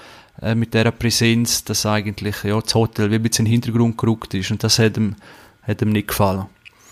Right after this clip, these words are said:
Äh, ja, wie er's, und du meinst jetzt, im Nachhinein gefällt's ihm besser?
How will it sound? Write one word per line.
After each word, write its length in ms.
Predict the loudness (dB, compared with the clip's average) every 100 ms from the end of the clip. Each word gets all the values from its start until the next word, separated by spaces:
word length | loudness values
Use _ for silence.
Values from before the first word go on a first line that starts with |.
| -20 -20 _ _
Äh, 340 | -4 -2 -2 -4 -8 -16 _ _ _ _ _ _ _ -4
ja, 300 | -2 0 -2 -8 -6
wie 140 | 2
er's, 480 | 4 2 0 -4 -8 -10
und 140 | -4
du 60 | 0
meinst 260 | 4 4 4
jetzt, 180 | 2 2
im 100 | 4
Nachhinein 440 | 4 4 2 2
gefällt's 320 | 2 0 0
ihm 80 | -2
besser? 340 | -4 -4 -6